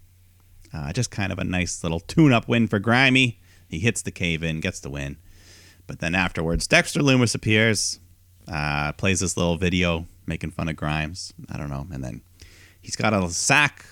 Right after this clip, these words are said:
a black sack, and he pulls out a giant leather strap, indicating he wants to have a strap match.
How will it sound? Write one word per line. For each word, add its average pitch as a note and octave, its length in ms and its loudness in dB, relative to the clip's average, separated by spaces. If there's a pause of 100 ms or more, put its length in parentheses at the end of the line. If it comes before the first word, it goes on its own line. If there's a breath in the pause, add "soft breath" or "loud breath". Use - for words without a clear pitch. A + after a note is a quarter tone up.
a - 100 -6
black C#3+ 340 4
sack, G#2 380 0
and F2+ 100 0
he E2 60 0
pulls F#3 400 4
out B2+ 220 2
a E2+ 40 -2
giant G3+ 440 4
leather F#2+ 200 2
strap, D#2+ 460 -2 (500)
indicating D#2 540 -2
he D2 80 -2
wants D#2+ 200 -4
to C2 60 -10
have C2 120 -6
a - 40 -10
strap - 280 -10
match. - 360 -14